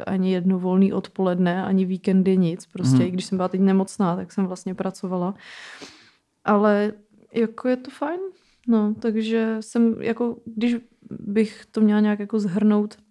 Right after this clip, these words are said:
Speaker 1: mhm, co jsem si tak jako prožila, tak ten rok byl vlastně strašně zajímavý.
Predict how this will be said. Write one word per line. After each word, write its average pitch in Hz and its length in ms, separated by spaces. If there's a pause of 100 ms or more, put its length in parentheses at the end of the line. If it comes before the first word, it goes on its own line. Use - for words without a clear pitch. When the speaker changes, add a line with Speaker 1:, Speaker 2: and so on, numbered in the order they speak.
(800)
Speaker 1:
mhm, 196 300 (100)
co 208 360
jsem - 540
si 202 200
tak 202 180
jako 208 580 (1040)
prožila, 202 680
tak 208 220
ten 208 180
rok 208 200
byl 208 220
vlastně 202 300
strašně 214 380
zajímavý. 190 880